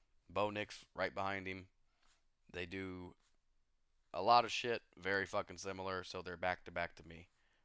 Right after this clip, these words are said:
Personally, I like Jackson Dart a little bit better than Bo Nix, but I don't think you can go and be mad at either of them. And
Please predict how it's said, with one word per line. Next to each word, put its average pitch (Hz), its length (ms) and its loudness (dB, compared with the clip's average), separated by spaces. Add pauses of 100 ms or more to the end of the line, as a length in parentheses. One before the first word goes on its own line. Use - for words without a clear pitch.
(100)
Personally, 104 400 -2
I 98 40 2
like 90 160 -2
Jackson 90 340 -4
Dart 90 180 -2
a 87 40 -10
little 90 140 -4
bit 87 200 -10
better 87 240 -6
than 87 160 -10
Bo 92 180 -4
Nix, 95 460 -6 (520)
but 90 220 -4
I - 60 -4
don't 98 160 -2
think 92 120 -8
you 92 120 -12
can - 20 -14
go 92 200 -8 (720)
and 95 100 -8
be 113 120 0
mad 110 220 2
at 98 100 -2
either 92 240 -4
of 85 100 -6
them. 85 180 -14 (960)
And 87 160 -16